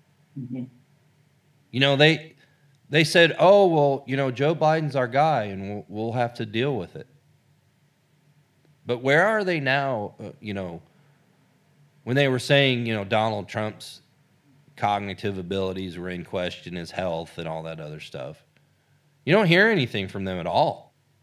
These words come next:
Speaker 1: No, that's why they switched to age.
Speaker 2: Yeah, I mean, you just
Speaker 1: They're
Speaker 2: don't.
Speaker 1: trying to all, they're all trying to say, "Oh, it's Biden's age we're concerned with." Oh, bullshit.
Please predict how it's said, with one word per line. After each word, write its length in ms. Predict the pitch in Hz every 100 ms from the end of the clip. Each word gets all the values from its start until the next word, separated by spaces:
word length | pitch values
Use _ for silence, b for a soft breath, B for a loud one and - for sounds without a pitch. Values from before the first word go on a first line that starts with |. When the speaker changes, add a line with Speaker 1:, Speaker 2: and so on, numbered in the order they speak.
| _ _ _
Speaker 1:
No, 380 | - 143 131 - -
that's 240 | 185 190
why 220 | 226 226 196
they 100 | 160
switched 400 | - 180 - -
to 80 |
age. 720 | 165 165 156 139 113 110 - _ _ _ _ _ _ _ -
Speaker 2:
Yeah, 460 | 208 120 110 143 131
I 80 | 151
mean, 160 | 165
you 120 | 165
just 140 | 190 175
Speaker 1:
They're 80 | 165
Speaker 2:
don't. 180 | 220
Speaker 1:
trying 140 | 226 208
to 100 | 190
all, 240 | 190 185
they're 240 | 175 180 180
all 480 | 208 240 233 214 -
trying 460 | 165 151 143 139
to 220 | 139 139 123
say, 540 | - 139 127 123 120 - _ _ -
"Oh, 320 | 139 139 131
it's 160 | 131 135
Biden's 500 | 135 131 135 123 107
age 320 | 113 123 117
we're 180 | 110 101
concerned 520 | 104 104 110 113 107
with." 160 | 92 92 - _ _ -
Oh, 200 | 233 151
bullshit. 640 | 110 123 113 - 92 90